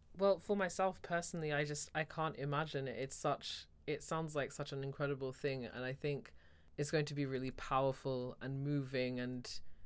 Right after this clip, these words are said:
and thrilling, you know, to have so many people who have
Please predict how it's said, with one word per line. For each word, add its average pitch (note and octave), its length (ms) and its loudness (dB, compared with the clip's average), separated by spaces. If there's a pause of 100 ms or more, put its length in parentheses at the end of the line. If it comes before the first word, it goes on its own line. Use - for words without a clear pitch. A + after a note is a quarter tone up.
(360)
and C#3 160 0
thrilling, D3+ 760 2 (160)
you D3+ 120 0
know, C#3+ 60 2
to C#3+ 120 -4
have C3+ 200 -2
so D#3 340 2
many C#3+ 300 2
people C#3 600 -2
who C#3+ 140 -2
have C#3 320 0